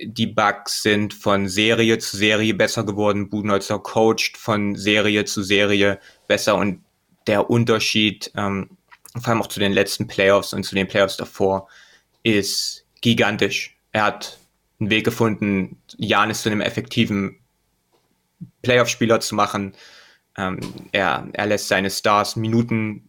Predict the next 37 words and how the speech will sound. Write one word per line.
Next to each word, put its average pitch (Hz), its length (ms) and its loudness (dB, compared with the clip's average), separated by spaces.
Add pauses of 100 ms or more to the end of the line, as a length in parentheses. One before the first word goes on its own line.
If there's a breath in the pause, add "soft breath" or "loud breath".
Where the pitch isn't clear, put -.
spielen, 98 640 -2
er, 90 540 0 (840)
ähm, 98 540 -4 (180)
er 101 280 0
macht 101 280 -4
Sachen, 107 240 0
lässt 113 220 2
Sachen 113 240 0
wie 110 100 2
Matchup-Hunting, 101 880 0
After-Timeout-Plays, 98 1400 0 (760 loud breath)
ähm, 98 480 -2
und 98 240 -2
wie, 104 140 0
und 98 120 0
jetzt 110 180 0
auch 107 100 -6
die 113 100 -2
Switching-Defense. 104 720 0
Also 110 120 2
er 113 260 2
ändert 120 600 2
und, 104 340 -4
ähm, 98 260 0
es - 120 -6
hat 120 140 0
Erfolg. 117 540 2 (800)
Und 107 800 0 (120)
von 113 300 -2
daher 107 280 2
denke 104 260 0
ich 98 120 -2
eigentlich 107 320 0
schon, 107 200 0
dass 104 140 0
sein 101 180 -2
Job 98 420 0